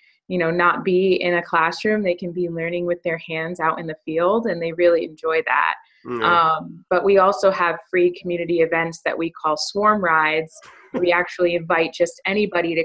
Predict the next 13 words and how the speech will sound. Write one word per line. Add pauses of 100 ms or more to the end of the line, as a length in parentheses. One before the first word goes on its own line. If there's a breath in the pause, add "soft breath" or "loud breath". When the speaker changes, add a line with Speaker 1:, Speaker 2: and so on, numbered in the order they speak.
Speaker 1:
come
out
with
their
bike
for
free
and
ride
from
farmlet
to (100)
farmlet